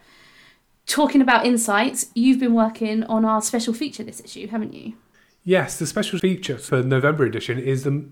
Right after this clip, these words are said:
Speaker 2: Made in Eastern Europe, where we find out more about the products and capabilities from businesses in Poland, the Czech Republic, Hungary, Latvia and Estonia.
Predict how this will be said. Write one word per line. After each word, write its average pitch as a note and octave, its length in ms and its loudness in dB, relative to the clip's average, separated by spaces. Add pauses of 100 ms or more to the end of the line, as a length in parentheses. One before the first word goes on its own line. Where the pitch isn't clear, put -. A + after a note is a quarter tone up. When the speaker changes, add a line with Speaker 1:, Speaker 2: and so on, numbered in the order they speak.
Speaker 2:
Made D#3 240 2
in D#3+ 100 -2
Eastern D#3 360 -4
Europe, D3+ 420 -2 (300)
where C3+ 160 4
we C#3 80 6
find C#3+ 260 0
out C#3+ 220 2
more D#3 200 0
about D3 260 0
the B2+ 60 -2
products F3 460 -2
and C3 140 -2
capabilities C3+ 720 -4
from B2 180 -2
businesses C3 640 -2 (280)
in A#2 120 -8
Poland, D#3+ 560 0 (240)
the C3 80 -2
Czech F3+ 240 0
Republic, C3 560 -4
Hungary, C3 600 -2 (280)
Latvia B2 520 -2
and B2+ 300 -4
Estonia. B2+ 600 -2